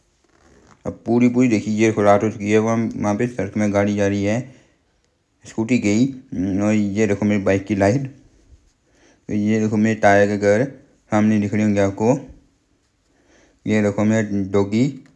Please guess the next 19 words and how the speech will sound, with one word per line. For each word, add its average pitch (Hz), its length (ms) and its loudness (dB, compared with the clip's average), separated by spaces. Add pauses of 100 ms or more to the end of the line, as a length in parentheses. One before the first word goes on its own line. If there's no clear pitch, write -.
(1000)
भौंक 101 280 0
रहे 101 160 2
हैं, 127 260 -4 (1900)
आपको 110 220 -4
पूरा 117 280 2
पूरा 120 200 2
बताएंगे, 101 420 0 (1400)
आप 107 180 2
देखते 110 420 0
रहिए। 107 320 2 (1120)
ये 104 100 0
देखो 104 140 0
मैं 107 140 2
लाइट, 104 340 4
लाइट 101 340 2
मार 101 200 2
रहा 98 120 0
हूँ 120 380 -4 (800)
आगे 98 320 0